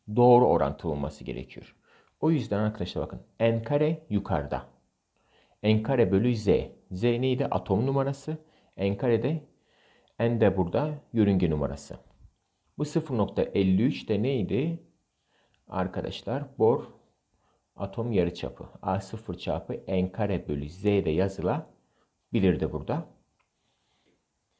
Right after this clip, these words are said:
Şimdi bununla enerjisini birbirine karıştırmayalım. En çok karıştırılan burada bunlar arkadaşlar.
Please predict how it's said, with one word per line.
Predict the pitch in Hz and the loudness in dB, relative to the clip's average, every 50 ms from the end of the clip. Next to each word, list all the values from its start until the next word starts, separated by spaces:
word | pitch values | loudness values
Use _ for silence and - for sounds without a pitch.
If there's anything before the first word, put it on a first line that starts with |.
| _ _ _ _ _ | _ _ _ _ _
Şimdi | - 185 175 147 151 | -4 -2 -2 2 2
bununla | 196 214 214 196 208 214 - - | 4 4 4 4 2 0 -2 -2
enerjisini | 131 135 135 131 127 120 110 120 117 - - 156 185 180 151 | -2 0 2 2 2 2 2 0 -4 -4 -2 0 0 0 0
birbirine | 139 123 110 117 117 139 160 - | 0 0 2 2 2 2 0 0
karıştırmayalım. | - 110 92 92 - - 98 95 87 78 78 - | 0 -2 -2 -2 -4 -4 -4 -2 -2 -2 -2 -2
En | 160 165 | -2 -4
çok | - - - - | -4 -6 -6 -4
karıştırılan | 110 98 101 98 - - 101 113 131 147 156 139 - - | -2 -2 -2 -4 -4 -4 -2 0 0 -2 -2 -6 -6 -6
burada | 107 92 - 120 127 127 | -6 -4 -4 -4 -4 -2
bunlar | 113 101 104 110 101 92 | -2 0 2 2 2 2
arkadaşlar. | 80 - - - - - - - 139 - - - | 0 -2 -6 -8 -10 -10 -10 -10 -10 -10 -10 -12